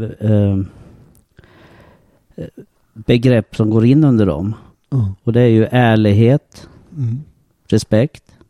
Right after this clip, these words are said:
Speaker 2: Mm.
Speaker 1: men även tydlighet, ansvarstagande, pålitlighet, lojalitet.
Speaker 2: Och det där är ju, men det där är ju svårt. Det, folk blir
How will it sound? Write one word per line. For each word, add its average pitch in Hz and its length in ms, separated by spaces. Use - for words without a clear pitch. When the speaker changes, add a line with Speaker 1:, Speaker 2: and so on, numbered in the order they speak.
Speaker 2:
Mm. 104 220
Speaker 1:
men 127 120
även 123 240
tydlighet, 120 1200
ansvarstagande, 117 1120
pålitlighet, 113 920
lojalitet. 113 840
Speaker 2:
Och 139 60
det 131 120
där 131 220
är 165 80
ju, 143 260
men 139 180
det 143 100
där 135 140
är 175 40
ju 190 180
svårt. - 420
Det, 151 280
folk - 260
blir 202 160